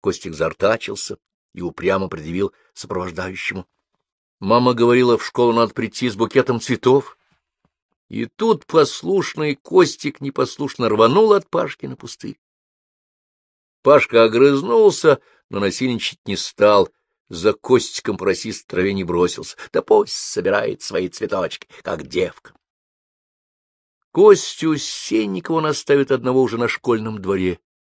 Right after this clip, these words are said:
где была тьма разновозрастного народу. Но где потерять подопечного было не страшно, не пропадёт.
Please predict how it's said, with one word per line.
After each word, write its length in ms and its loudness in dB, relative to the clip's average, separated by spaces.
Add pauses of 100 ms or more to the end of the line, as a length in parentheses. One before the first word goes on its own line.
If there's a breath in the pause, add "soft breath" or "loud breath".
(140)
где 100 -10
была 160 -4
тьма 320 -4
разновозрастного 960 -4
народу. 500 -4 (1000)
Но 180 -4
где 220 -2
потерять 400 2
подопечного 580 -2
было 160 2
не 120 -2
страшно, 600 -2 (200 loud breath)
не 120 0
пропадёт. 640 -2